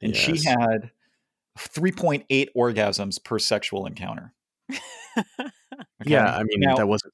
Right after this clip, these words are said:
Speaker 2: true.
Speaker 1: setting aside that that is likely horseshit, if it is true, then if her, if her man is orgasming in the first four minutes of, you know,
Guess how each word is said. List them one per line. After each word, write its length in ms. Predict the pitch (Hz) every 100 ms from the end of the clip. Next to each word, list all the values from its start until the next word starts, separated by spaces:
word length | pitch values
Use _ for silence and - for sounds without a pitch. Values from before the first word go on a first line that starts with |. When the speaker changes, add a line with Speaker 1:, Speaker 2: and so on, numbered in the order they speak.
| -
Speaker 2:
true. 180 | - 87
Speaker 1:
setting 160 | 262
aside 420 | 220 - 175 151 139
that 120 | 117
that 120 | 117
is 140 | 110
likely 300 | 117 107 113
horseshit, 440 | 98 98 - 90 90 _ _ - _ _ _ _ _
if 180 | 202 196
it 100 | 190
is 220 | 285 339
true, 460 | - - 107 101 123 _ _
then 400 | 131 170 175 165 - _ 175
if 180 | 180 -
her, 220 | 190 170 -
if 180 | 170 165
her 100 | 190
man 480 | 180 302 269 190 165 160
is 480 | 160 151 143 - - _ _ _ _ _ _ -
orgasming 840 | 165 220 190 151 147 131 127 135 135
in 140 | 143 139
the 80 |
first 300 | 135 156 -
four 180 | 160 165
minutes 500 | 143 170 127 - - -
of, 500 | 123 113 110 107 - _ _ _ -
you 140 | 127
know, 140 | 98